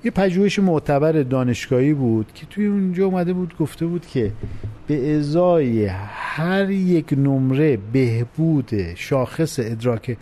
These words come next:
فساد در یک کشور تا یک و هفت دهم درصد رشد اقتصادی پایدار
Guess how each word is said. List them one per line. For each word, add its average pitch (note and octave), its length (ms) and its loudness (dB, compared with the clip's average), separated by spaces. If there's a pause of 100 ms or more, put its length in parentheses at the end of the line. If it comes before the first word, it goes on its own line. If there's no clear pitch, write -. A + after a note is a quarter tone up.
(440)
فساد B2+ 440 0
در A#2 200 0
یک A#2+ 200 -2
کشور D#3 640 0 (600)
تا D#3+ 180 2
یک D#3 480 0
و A#3 60 2
هفت F#3 380 0
دهم G3+ 260 2
درصد F3+ 600 2
رشد F#3+ 320 2
اقتصادی C#3+ 720 0
پایدار D#3+ 720 2